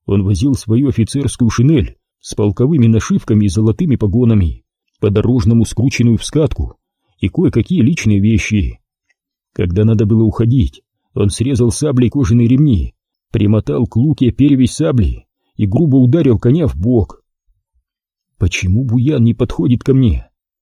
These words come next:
Испытывая горечь, подумал Радовский. "Видимо, помнит, как я его ударил тогда под Новоалексеевкой. Не может простить. Вон и сабля висит на луке седла. Буян, ты не узнал меня?"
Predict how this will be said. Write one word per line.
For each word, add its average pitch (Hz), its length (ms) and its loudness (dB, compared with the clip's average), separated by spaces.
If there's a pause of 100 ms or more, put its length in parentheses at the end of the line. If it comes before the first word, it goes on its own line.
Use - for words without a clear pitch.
(120)
Испытывая 104 640 -2
горечь, 127 400 0
подумал 113 380 2
Радовский. 120 640 0 (480)
"Видимо, 131 420 0
помнит, 139 560 0 (240)
как - 180 -4
я 123 120 4
его 135 200 2
ударил 131 340 2
тогда 123 360 0
под 117 160 0
Новоалексеевкой. 127 960 0 (520)
Не 101 140 -2
может 117 540 0
простить. 113 760 -2 (640)
Вон 104 420 0
и 87 120 -2
сабля 143 380 -2
висит 135 360 -2
на 113 100 2
луке 139 240 0
седла. 127 500 -2 (800)
Буян, 101 640 0 (420)
ты - 140 -4
не 120 80 0
узнал 175 380 2
меня?" 165 420 2